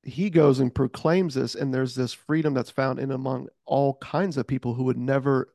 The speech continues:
otherwise ever, ever associate. And they were finding a freedom from these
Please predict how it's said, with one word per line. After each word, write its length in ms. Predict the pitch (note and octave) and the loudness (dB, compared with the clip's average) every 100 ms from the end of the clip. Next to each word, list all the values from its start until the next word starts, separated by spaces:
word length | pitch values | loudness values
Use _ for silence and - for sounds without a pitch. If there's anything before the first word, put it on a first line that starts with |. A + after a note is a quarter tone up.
| - | -6
otherwise 480 | C3+ C#3 C3 C3 - | -2 -2 -2 -4 -6
ever, 500 | D#3 G#3 - C3 _ - | -8 -2 -4 -4 _ -6
ever 340 | A3+ - - | -4 -2 -4
associate. 680 | G#3+ - G#2 - - - - _ _ _ _ _ _ _ _ _ _ _ _ _ _ _ _ _ _ _ _ C#3 | -4 -8 -8 -8 -10 -10 -14 _ _ _ _ _ _ _ _ _ _ _ _ _ _ _ _ _ _ _ _ -2
And 160 | C3+ | 4
they 100 | C#3 | 4
were 120 | C3+ | 4
finding 520 | B2+ - C3 E3+ D#3 C3 | 2 0 0 0 0 -2
a 60 | |
freedom 560 | - - D#3+ G3+ A2+ G#2+ | -6 -6 -4 0 -2 -4
from 320 | - B2 A#2 | -4 -2 -2
these 460 | A#2+ B2 A2+ - | -2 -2 -6 -14